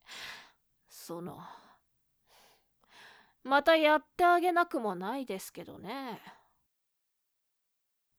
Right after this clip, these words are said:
うん、だから、ニヤニヤするな、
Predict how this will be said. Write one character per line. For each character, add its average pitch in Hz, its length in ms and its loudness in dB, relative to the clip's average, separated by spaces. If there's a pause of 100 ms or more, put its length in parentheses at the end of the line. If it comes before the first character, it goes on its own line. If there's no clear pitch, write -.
(100)
う 254 60 -12 (920)
ん、 - 20 -18
だ 190 300 6
か 240 200 2
ら、 175 160 -2 (300)
ニ 220 260 -6
ヤ 339 180 12
ニ 190 100 0
ヤ 147 120 0
す 294 240 0
る 415 160 6
な、 226 300 8